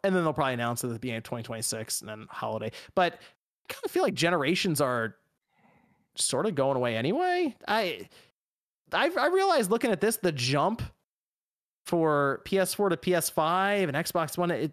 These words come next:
it hasn't felt that substantial. And I almost wonder if the next one will feel less substantial to where it's, it, it barely feels like we're getting those generational leaps anymore. And it's just like, "Oh, this still plays the same games, but it,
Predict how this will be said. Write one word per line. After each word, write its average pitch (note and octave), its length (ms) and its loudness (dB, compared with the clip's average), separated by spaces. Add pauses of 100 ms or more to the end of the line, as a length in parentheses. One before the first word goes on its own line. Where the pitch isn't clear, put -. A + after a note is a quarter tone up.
it D#3+ 100 -4
hasn't F#3 400 0
felt D3+ 520 -2 (460)
that D3 240 0
substantial. E3+ 800 0 (640)
And E3 240 2
I F3 100 4
almost F#3 240 2
wonder F3+ 180 2
if C#3+ 80 2
the D#3 80 0
next C#3 380 -2
one E3 80 2
will C#3+ 60 -2
feel C3 280 0
less A#2+ 220 -2
substantial D#3+ 520 -2
to C#3+ 40 2
where B2+ 240 0
it's, - 320 -2 (1000)
it, B2 200 -8
it B2 460 -10
barely C#3+ 360 2
feels C#3+ 300 0
like C3+ 180 0
we're C#3 120 0
getting B2+ 340 0
those A#2+ 180 -2
generational A#2 560 -4
leaps A2+ 260 -4
anymore. A#2 560 -4 (140)
And C3 140 -2
it's A#2+ 100 -4
just C#3+ 220 0
like, C3+ 260 0
"Oh, F3+ 180 2
this F3 140 2
still F3+ 160 2
plays E3+ 260 2
the D3+ 80 0
same D#3 240 2
games, D#3 360 0
but C#3 140 0
it, C3 160 -4